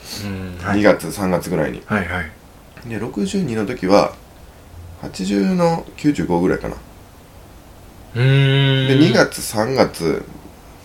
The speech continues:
Speaker 2: に上げた時は、九十の百五ぐらい。
Speaker 1: うん、なんかじゃあもう最初っからスナッチャーだったんです。
Speaker 2: 最初っからスナッチャーやな、俺は。
Speaker 1: あ、なんか僕がよく聞くのは、一年目大体八十の百なんですよ。
Speaker 2: うん。
Speaker 1: なんか、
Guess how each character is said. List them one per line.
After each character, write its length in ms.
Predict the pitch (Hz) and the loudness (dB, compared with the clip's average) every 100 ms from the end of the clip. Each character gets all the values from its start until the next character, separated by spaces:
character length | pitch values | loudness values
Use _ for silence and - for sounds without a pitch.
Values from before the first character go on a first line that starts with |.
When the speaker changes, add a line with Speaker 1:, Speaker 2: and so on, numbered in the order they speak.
| - | -10
Speaker 2:
に 160 | 139 143 | 0 4
上 160 | - 123 | 4 2
げ 100 | 107 | 0
た 140 | - | -2
時 200 | 95 95 | -2 2
は、 140 | 95 | 2
九 280 | 76 101 98 | 2 6 6
十 200 | 95 95 | 8 4
の 260 | 107 127 - - - - - - - - - - - - - | 6 4 2 -10 -20 -20 -20 -20 -20 -20 -20 -20 -20 -20 -8
百 320 | 92 - 80 | -6 -4 -2
五 180 | 82 78 | 2 2
ぐ 100 | 73 | 0
ら 80 | |
い。 20 | - - - - - - - - | -4 -12 -20 -20 -20 -20 -20 -16
Speaker 1:
う 40 | 98 | -10
ん、 160 | 104 | -2
な 120 | 131 202 | 0 0
ん 40 | |
か 140 | 107 | 0
じ 100 | 98 | 0
ゃ 120 | 113 98 | 0 0
あ 60 | |
も 120 | 98 | -4
う 40 | 90 | -8
最 260 | - - 151 | -4 -2 0
初 140 | - | 0
っ 60 | 214 | -2
か 160 | 220 | 0
ら 80 | 208 | 2
ス 180 | 185 - | 2 2
ナ 80 | 151 | 2
ッ 80 | 151 | 2
チ 160 | - | -2
ャ 140 | 143 139 | -2 -2
ー 20 | |
だ 60 | |
っ 20 | 143 | -4
た 0 | |
ん 20 | |
で 60 | 110 | -4
す。 60 | |
Speaker 2:
最 80 | 147 | -4
初 20 | |
っ 20 | |
か 60 | 143 | -2
ら 60 | 120 | -2
ス 100 | 90 | -2
ナ 60 | 80 | -8
ッ 20 | |
チ 140 | - | -6
ャ 80 | 58 | -6
ー 40 | 73 | -6
や 60 | |
な、 80 | 71 | -8
俺 100 | 67 | -8
は。 60 | 60 - - - - | -10 -14 -20 -20 -14
Speaker 1:
あ、 140 | 90 95 | -8 0
な 80 | 143 | 0
ん 40 | |
か 60 | 113 | 2
僕 260 | 151 240 | 0 6
が 100 | 262 | 8
よ 100 | 254 | 8
く 100 | 190 | 4
聞 160 | - - | -6 -4
く 60 | |
の 80 | 117 | -2
は、 80 | 110 | -2
一 180 | 101 147 | -2 -2
年 140 | 151 | 0
目 100 | 147 | 0
大 180 | 113 113 | -2 0
体 140 | 117 | -2
八 480 | 101 - - - 139 | -2 -6 -8 0 2
十 120 | 135 | 4
の 80 | 139 | 4
百 200 | 110 98 117 | 2 -2 -4
な 60 | |
ん 60 | 95 | -4
で 60 | |
す 120 | - - | -10 -12
よ。 80 | - - - - - | -14 -18 -18 -16 -6
Speaker 2:
う 60 | 92 82 73 67 62 | -4 -4 -6 -8 -6
ん。 40 | |
Speaker 1:
な 100 | 107 | -6
ん 60 | 95 | -4
か、 140 | 90 | -2